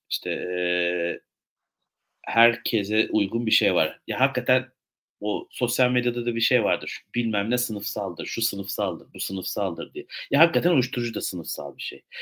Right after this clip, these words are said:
Yani her, gerçekten her sınıfa göre bir uyuşturucu var. Zaten metamfetaminin bu kadar yaygın olması da çok ucuz olmasından kaynaklanıyor ve bir anda etkilemesi ve bağımlılık şey yaratmasından. Yine aynı raporda,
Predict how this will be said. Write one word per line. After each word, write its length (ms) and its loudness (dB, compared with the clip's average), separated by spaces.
Yani 140 -2
her, 340 6
gerçekten 460 2
her 180 4
sınıfa 440 -4
göre 340 2
bir 120 4
uyuşturucu 500 2
var. 240 2
Zaten 320 0
metamfetaminin 840 -2
bu 80 -20
kadar 260 0
yaygın 340 0
olması 420 -6
da 160 -2
çok 200 -2
ucuz 240 2
olmasından 640 -4
kaynaklanıyor 600 -2
ve 180 2
bir 80 6
anda 280 2
etkilemesi 600 -4
ve 120 2
bağımlılık 460 0
şey 300 -6
yaratmasından. 840 -4
Yine 160 8
aynı 340 6
raporda, 640 2